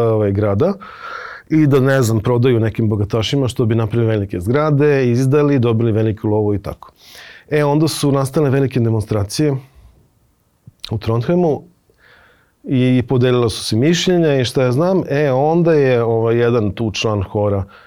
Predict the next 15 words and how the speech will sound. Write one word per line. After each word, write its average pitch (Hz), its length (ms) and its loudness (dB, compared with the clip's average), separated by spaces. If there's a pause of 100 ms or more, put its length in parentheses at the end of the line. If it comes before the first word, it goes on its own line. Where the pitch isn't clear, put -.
(320)
došao 113 340 -4
na 107 60 0
ideju, 110 260 0
„Ajde 127 200 0
mi 139 100 -2
da 123 80 0
napravimo 117 600 -2 (600)
muški 113 800 -2 (180)
punk 104 360 -4
hor 127 440 -4 (720)
kao 120 200 -2
protest - 760 -2 (920)
i 120 160 2
da 110 140 0
pevamo 120 460 -2